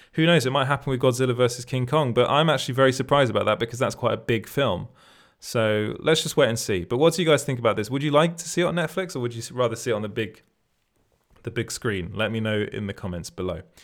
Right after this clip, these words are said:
Right, and on to some T V news. And Mads Mikkelsen has been, again, Mads Mikkelsen has been talking about Hannibal season four. And he actually has been chatting to IndieWire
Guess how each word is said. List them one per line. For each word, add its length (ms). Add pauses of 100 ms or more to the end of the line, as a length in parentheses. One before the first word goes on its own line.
(320)
Right, 200
and 120
on 100
to 200
some 180
T 200
V 140
news. 400
And 260
Mads 240
Mikkelsen 600
has 140
been, 280
again, 260
Mads 220
Mikkelsen 380
has 80
been 160
talking 320
about 360
Hannibal 340
season 340
four. 420 (460)
And 100
he 140
actually 420
has 180
been 320
chatting 580
to 320
IndieWire 680